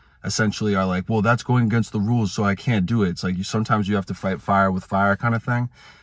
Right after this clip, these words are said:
But that was another thing that popped into my head, just, like, how sometimes we have to be less unyielding and, uh, recognize that perspective needs to be taken into consideration, point of view, understanding that things change over time. You can't apply the same solution to everything because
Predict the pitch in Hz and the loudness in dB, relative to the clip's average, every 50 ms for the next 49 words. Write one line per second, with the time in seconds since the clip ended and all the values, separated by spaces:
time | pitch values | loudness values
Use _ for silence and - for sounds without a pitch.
0 | _ _ _ - 107 98 92 87 73 85 117 120 120 107 113 104 101 98 101 92 | _ _ _ 0 0 2 2 0 0 2 4 4 4 4 4 2 4 2 2 0
1 | - 107 101 95 92 - - 101 95 - - 95 95 92 90 95 101 107 95 90 | 0 0 2 2 0 0 -2 -2 -2 0 0 0 0 0 0 -2 -2 -2 -2 -2
2 | 87 92 - - 90 87 87 - - - - 104 95 92 90 85 76 - - _ | -2 -4 -4 -4 -4 -4 -4 -6 -8 -4 -2 0 2 2 0 -2 -4 -8 -14 _
3 | _ - _ _ _ _ _ - 123 120 117 131 120 113 98 104 113 107 113 113 | _ -20 _ _ _ _ _ -2 0 2 2 4 2 2 2 2 2 2 2 2
4 | - 113 98 98 101 101 95 92 92 95 98 98 - - - 107 101 95 92 92 | 2 2 2 4 4 4 2 2 2 2 2 2 0 -2 -4 -2 0 2 2 2
5 | 101 101 101 95 90 85 85 87 87 92 - - _ _ _ _ - 95 95 92 | 2 2 2 2 0 0 0 -2 -4 -4 -6 -12 _ _ _ _ -2 0 0 2
6 | 87 90 87 85 85 92 107 101 - 104 95 95 92 92 92 92 85 80 90 85 | 2 2 2 0 2 0 0 0 0 0 0 2 2 2 2 0 -2 -2 -2 -2
7 | 85 82 80 - - _ _ _ - _ _ _ _ _ - 107 - - - 113 | -2 -2 -4 -8 -12 _ _ _ -20 _ _ _ _ _ -8 -6 -6 -4 0 2
8 | 104 101 - - 113 104 101 98 95 87 92 - - - 110 107 101 90 - 104 | 2 2 2 0 0 0 0 0 0 -2 -6 -10 -10 -6 -2 -2 -2 -2 -2 -2
9 | 95 98 98 90 - 110 101 95 101 98 98 95 95 95 107 95 - - 101 101 | 0 0 0 -2 -2 -4 -4 -2 0 0 0 0 -2 -2 -4 -4 -2 -2 -2 -2
10 | 92 92 92 92 - - 95 92 90 - - 107 104 98 90 85 92 95 95 92 | 0 0 -2 -2 -4 -2 -4 -4 -4 -2 -2 0 0 0 0 0 0 0 0 0
11 | 92 92 92 101 101 95 - - - 101 98 98 98 95 95 90 - - 101 95 | 0 0 0 0 0 -2 -2 -2 -2 0 0 2 2 2 0 0 -2 -2 -2 -2
12 | 90 - - - 110 101 104 95 90 95 92 92 92 - - - 98 92 92 95 | -2 -2 -4 -4 -2 0 2 2 0 0 -2 -2 -4 -4 -4 -4 -2 0 0 0
13 | 95 92 - 113 107 98 87 - - 104 98 98 92 90 - - 95 95 95 90 | 0 -2 -2 0 0 0 0 0 0 2 2 4 2 0 -2 -2 0 0 0 0
14 | - 92 92 95 104 98 - - 92 90 - - - 101 92 92 90 90 - 92 | -2 -2 0 0 0 -2 0 -2 -2 -2 -2 -2 -4 -2 -2 -2 -2 -4 -4 -4
15 | 90 92 92 87 90 87 - 92 90 90 90 87 - | -2 0 0 -2 -2 -4 -4 -4 -4 -4 -6 -8 -12